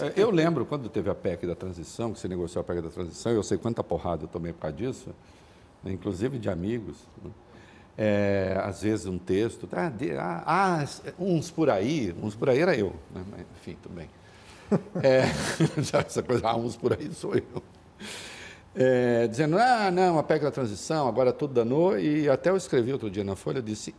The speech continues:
Speaker 2: "Eu vi na pec da transição uma alternativa para o futuro." Na verdade, você vai equacionar problemas do governo que está terminando, você arruma a equação para o próximo governo e ainda começa a testar a formação de base.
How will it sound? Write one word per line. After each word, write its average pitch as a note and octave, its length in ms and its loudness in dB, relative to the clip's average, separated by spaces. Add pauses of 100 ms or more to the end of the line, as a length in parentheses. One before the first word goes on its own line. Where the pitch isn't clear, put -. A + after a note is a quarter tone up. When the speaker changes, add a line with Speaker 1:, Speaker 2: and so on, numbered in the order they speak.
Speaker 2:
"Eu G3+ 240 6
vi C3+ 320 0
na A2 140 0
pec G#2+ 300 -2
da G2+ 100 -2
transição A2+ 760 -6 (340)
uma D3+ 180 -2
alternativa D#3 1040 -2 (200)
para - 180 2
o D#3 40 0
futuro." D#3+ 380 -2
Na F#2 80 -2
verdade, A#2 420 0
você F#2+ 460 0 (500)
vai G#2 320 4
equacionar G#2+ 800 0
problemas F2+ 540 -2
do G#2+ 100 -2
governo F#2 400 -4
que - 60 -20
está G2 140 -4
terminando, G2+ 720 -2
você C3+ 320 -2
arruma F#2 520 -2 (320)
a G#2 100 2
equação F#2+ 460 -2
para A2 200 4
o A2 40 2
próximo G#2+ 500 0
governo D3 420 2
e G3 60 2
ainda F#3 260 2
começa D#3 480 -2
a E3+ 40 -2
testar D#3+ 340 0
a D3+ 40 2
formação D#3+ 380 -2
de D3+ 100 -2
base. F2+ 540 0